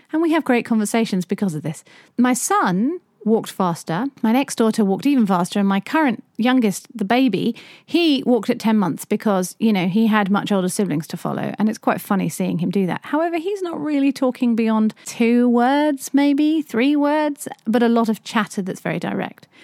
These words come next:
My middle two are both autistic and have varying levels of delay in terms of their particular, with my eldest son, like, motor skills, but also some speech. He doesn't really speak. He's mostly nonverbal, but he's had words and he's lost them.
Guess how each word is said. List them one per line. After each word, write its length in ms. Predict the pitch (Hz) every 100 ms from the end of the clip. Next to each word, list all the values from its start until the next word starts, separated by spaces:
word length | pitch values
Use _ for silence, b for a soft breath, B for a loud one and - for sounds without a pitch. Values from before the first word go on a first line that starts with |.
| B B
My 100 | 285
middle 320 | 294 349 349
two 380 | 294 208 175 180
are 40 | -
both 220 | 254 294
autistic 580 | 269 190 165 - - - - B B
and 100 | 208
have 160 | 208 202
varying 360 | 226 247 247
levels 400 | 220 202 190 180
of 280 | 185 175 -
delay 440 | 196 190 262 277 240
in 120 | 220
terms 280 | 220 202 185
of 120 | 180
their 120 | 185
particular, 800 | 185 - - - 170 160 120 - -
with 260 | 185 185
my 100 | 175
eldest 280 | 165 196 180
son, 320 | 165 175 - -
like, 120 | -
motor 300 | 208 262 226
skills, 360 | - 233 233 220
but 140 | 196
also 300 | 170 - 196
some 220 | 170 -
speech. 420 | 165 - 254 -
He 80 | -
doesn't 200 | 196 -
really 140 | 147 160
speak. 300 | - 240 185
He's 140 | 190
mostly 240 | 185 175
nonverbal, 460 | 170 165 180 180 175 -
but 100 | 254
he's 140 | 240
had 240 | - 381
words 400 | 240 151 175 180
and 120 | 185 180
he's 120 | 185
lost 280 | 220 - -
them. 260 | 180 180